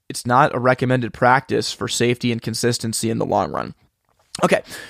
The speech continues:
the next behavior that we want to coach our teams to is writing up estimates every single time for every single customer. Now, this is a behavior that we have to coach to.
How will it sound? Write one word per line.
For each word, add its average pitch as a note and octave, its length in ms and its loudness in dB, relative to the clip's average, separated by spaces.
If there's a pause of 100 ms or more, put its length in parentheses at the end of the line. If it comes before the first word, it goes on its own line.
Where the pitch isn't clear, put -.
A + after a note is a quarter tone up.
(140)
the C#3+ 80 2
next D#3 280 2
behavior B2+ 460 4
that B2+ 120 2
we C3 180 2
want D#3 160 2
to D#3 60 0
coach C3+ 300 -2
our A#2+ 100 0
teams D3+ 420 0
to A#2 340 0 (380)
is B2+ 220 0
writing C3 520 2
up C3+ 200 0 (140)
estimates B2 800 -2 (440)
every C#3+ 320 4
single F#3+ 320 -2
time A#2+ 560 0
for - 200 -6
every A#2+ 220 0
single B2+ 240 -2
customer. - 520 -6 (440)
Now, A#2 100 4
this A#2+ 220 -2
is C#3 100 -4
a F3 80 4
behavior B2 600 4
that F#2 140 -4
we A#2 180 0
have A#2+ 300 0
to A#2 80 -8
coach - 600 0
to. - 260 -4